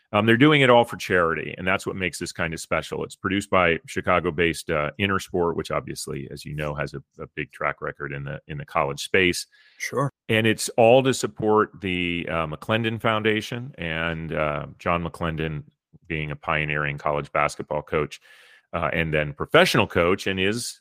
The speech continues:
Speaker 1: seen as the first African-American pro sport coach.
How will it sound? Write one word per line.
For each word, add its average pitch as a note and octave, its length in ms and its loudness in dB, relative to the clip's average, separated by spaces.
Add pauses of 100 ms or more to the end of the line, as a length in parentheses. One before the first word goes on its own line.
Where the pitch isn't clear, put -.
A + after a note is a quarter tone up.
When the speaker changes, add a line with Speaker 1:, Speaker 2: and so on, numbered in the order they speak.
(120)
Speaker 1:
seen F#2 480 -6
as F2 400 0
the F2+ 340 -2
first F#2 540 -2 (500)
African-American F2 1080 -2 (140)
pro D#2+ 260 -4
sport D#2+ 480 -4 (480)
coach. - 440 -4